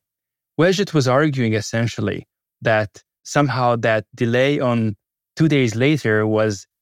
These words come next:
logically connected to the initial delay, to the weather delay,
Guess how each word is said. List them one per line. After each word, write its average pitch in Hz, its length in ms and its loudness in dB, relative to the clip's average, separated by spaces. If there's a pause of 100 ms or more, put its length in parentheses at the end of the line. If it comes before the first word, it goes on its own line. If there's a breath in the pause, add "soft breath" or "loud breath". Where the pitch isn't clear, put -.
(140)
logically 123 580 0
connected 113 760 -2 (480)
to 120 140 -2
the 110 160 -2
initial 113 380 0
delay, 98 280 -2
to 95 80 -6
the 101 140 0
weather 120 240 2
delay, 85 460 -2